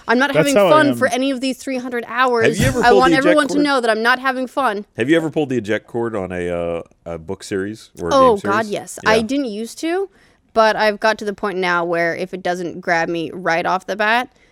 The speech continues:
Speaker 1: I'm out. Especially because, um, do you, do you, when you read, go through almost, like, trends? Like, I'm gonna read a whole bunch of urban fantasy. Now I'm gonna read a bunch of satire. Now I'm gonna read something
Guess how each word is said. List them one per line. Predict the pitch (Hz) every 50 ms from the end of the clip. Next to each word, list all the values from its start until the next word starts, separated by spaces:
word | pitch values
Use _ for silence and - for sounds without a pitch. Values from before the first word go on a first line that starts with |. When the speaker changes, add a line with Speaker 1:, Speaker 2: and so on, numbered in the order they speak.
| _ _ _ _ _ -
Speaker 1:
I'm | 190 185 180 180 180
out. | 175 175 175 - -
Especially | - 220 - - 277 254 - 277 277
because, | 233 233 226 - 233 220 214 214 202 202 196 190 - - - _ _ _ _ _ _ -
um, | 220 214 214 208 196 190 180 175 - - _ _ _ _ _ _ _ _ _ _ _ _ _ _ _ _ _ _ - 226
do | 226 277
you, | 339 370 285 127 139 175
do | 240 240 277
you, | 311 370 403
when | 453 440 440
you | 403 381 302
read, | 269 277 269 269 262 240 226
go | - 247 233 233 240
through | 226 - - 240 226 220 214 190
almost, | 220 220 214 208 -
like, | 202 180 - - - _ _ _ _ - - - -
trends? | - - - - 208 196 185 196 214 220 196 196
Like, | 196 190 185 190
I'm | 190
gonna | 208 214 208 208
read | 202 208 202 202 196 202 190 - _ _ _ _ -
a | 202
whole | 208 214
bunch | 208 214 202 -
of | 208 214 185 - -
urban | 220 214 208 202
fantasy. | - - 214 202 185 170 - - 165 147 143 139
Now | 135 165 175 180 185
I'm | 196 208 214
gonna | 208 214 214 214
read | 214 214 214 202
a |
bunch | 196 196 202 -
of | 214 202 196 - - -
satire. | - - - 247 233 220 - 190 160 143 131 143
Now | 170 190
I'm | 214
gonna | 240 262 277
read | 285 269
something | - 302 - - 262